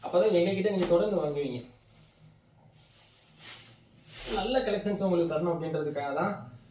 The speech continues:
இது நாள் வரைக்கும் நிறைய பேர் கேட்டு நான், ஆ, கொடுக்காம வச்சிருந்தது. ஏன்னா, ஒரு அஞ்சு சாரி வந்து, ஆ, ஒரு நாலஞ்சு கஸ்டமர் கேட்டிருந்தீங்க,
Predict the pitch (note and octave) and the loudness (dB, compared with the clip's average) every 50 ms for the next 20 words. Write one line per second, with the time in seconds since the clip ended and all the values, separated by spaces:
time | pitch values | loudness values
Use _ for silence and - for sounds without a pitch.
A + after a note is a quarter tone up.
0 | - - E3 F#3 G3+ G3+ F#3 F3+ F#3 - - A3+ G3+ F3+ F3 F#3 F#3 G#3+ A3 - | -8 -2 0 2 2 4 4 4 4 4 4 4 6 6 6 6 6 2 2 2
1 | - G3 G#3+ A3+ A3+ A3 G#3 F#3 D#3+ D3+ D3+ - E3+ D#3+ D#3+ D3+ C#3+ - - G#3 | 2 4 4 4 4 4 0 0 0 -2 -2 -2 -2 -2 0 0 -2 0 0 0
2 | A#3+ A3+ G#3+ G#3 G3+ E3+ C#3+ - D#3 C3+ C#3+ C#3 - - - D#3+ - - - - | 0 2 2 2 2 0 0 -2 -2 -4 -2 0 0 0 0 -2 -8 -8 -12 -16
3 | - - - - - - - F3 F3+ F#3 F3 E3 D#3+ E3+ F3+ F#3 - A3+ A3+ A#3 | -18 -20 -20 -20 -16 -8 -4 0 4 4 4 4 4 2 0 0 0 0 2 2
4 | A3 G#3 G3+ G#3 A#3 C4+ - - - - - - - - - - - - - - | 2 2 2 2 2 2 2 0 -6 -14 -20 -20 -20 -20 -20 -20 -20 -20 -20 -20
5 | - - - D3+ D#3+ D#3+ E3 E3 E3 E3 F3 F3+ F3 E3 F3 G3 G#3+ A3+ G3+ G#3 | -18 -10 -6 -4 -4 -2 -2 -2 0 2 2 2 2 2 0 2 2 0 0 0
6 | F#3+ A3+ C4+ A#3+ A#3+ A#3 G3 - A3+ A3+ A3 F#3+ F#3+ E3+ D#3+ C#3+ C3+ C3 B2+ - | -2 -2 -2 -2 -2 -2 -2 2 4 4 4 4 0 0 0 -2 -2 -4 -6 -8